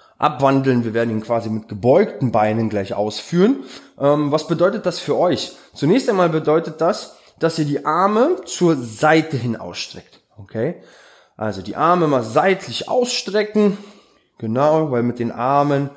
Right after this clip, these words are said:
oder die Arme werden euch gleich auch hier wieder etwas stabilisieren und euch auch ein bisschen Halt geben in dem Fall.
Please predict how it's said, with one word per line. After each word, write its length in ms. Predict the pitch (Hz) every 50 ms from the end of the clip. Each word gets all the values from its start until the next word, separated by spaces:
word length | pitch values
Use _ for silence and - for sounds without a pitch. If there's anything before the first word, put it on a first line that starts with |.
| - - _ _ _ -
oder 140 | - 110 107
die 180 | 98 107 - -
Arme 400 | 117 127 135 131 135 127 117 117
werden 200 | 123 123 123 117
euch 140 | 113 113 -
gleich 240 | 107 113 113 113
auch 120 | - - -
hier 200 | - - 135 127
wieder 240 | 123 120 117 101 104
etwas 300 | 120 120 - 113 107 -
stabilisieren 920 | - - - 127 120 117 113 113 117 107 104 113 143 185 208 214 226 220 - - - - - - - _ _ _
und 540 | - - 123 127 127 127 127 127 127 117
euch 160 | - 120 120 110
auch 140 | 113 110
ein 60 | 117 110
bisschen 320 | 117 - - 107 - -
Halt 300 | 120 123 127 123 123 -
geben 280 | - 104 101 90 95 90
in 160 | 87 90 85
dem 180 | 95 92 90
Fall. 500 | - - - 120 147 240 - - - -